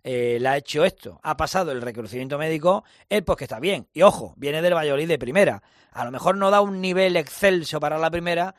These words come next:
pero sí para la segunda es un jugador importante. Hay que decir que su ciclo formativo fue, eh, la cantera de la, de la Real,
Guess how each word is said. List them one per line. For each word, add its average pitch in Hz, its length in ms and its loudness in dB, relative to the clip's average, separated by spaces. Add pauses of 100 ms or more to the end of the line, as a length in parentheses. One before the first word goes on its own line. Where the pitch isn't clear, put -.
(220)
pero 131 160 -2
sí 135 100 -6
para 151 160 0
la 147 100 2
segunda 139 340 -2
es 151 80 -4
un 139 80 -2
jugador 123 280 -2
importante. 123 500 -2 (300)
Hay 139 100 -8
que 143 100 -2
decir 165 260 -4
que 131 840 0
su 139 580 -4
ciclo 175 440 -4
formativo 143 520 -4
fue, 151 360 -2 (340)
eh, 131 180 -2
la 131 140 0
cantera 143 380 -2
de 139 120 0
la, 127 600 -2
de 131 100 -2
la 131 140 -2
Real, 151 420 2